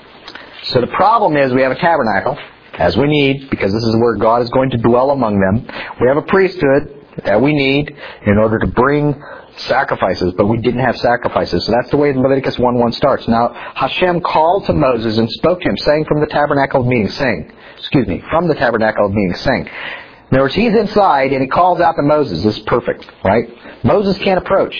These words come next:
He, he's inside. He calls out to Moses. "Speak to the children of Israel. Say to them, when any one of you brings an offering," and that word is korban,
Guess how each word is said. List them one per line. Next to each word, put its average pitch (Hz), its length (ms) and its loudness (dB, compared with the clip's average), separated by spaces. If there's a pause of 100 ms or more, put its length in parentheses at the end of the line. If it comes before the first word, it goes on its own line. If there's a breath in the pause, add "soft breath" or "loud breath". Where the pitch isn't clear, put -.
He, 143 100 -4 (120)
he's 185 180 2
inside. 190 320 2
He 123 80 -2
calls 151 300 0
out 135 120 0
to 135 60 -4
Moses. 110 400 -2 (320 loud breath)
"Speak - 380 -4
to 208 60 0
the 185 100 -2
children 185 320 0
of 151 80 2
Israel. 113 260 0
Say 151 280 0
to - 120 -10
them, 76 200 -2 (420 loud breath)
when 131 320 0
any 202 260 2
one 190 240 2
of 170 120 0
you 127 180 2
brings 135 400 0
an - 260 -4
offering," 156 680 0 (460 loud breath)
and 107 80 0
that 110 120 2
word 127 260 2
is - 220 -2
korban, 110 640 -2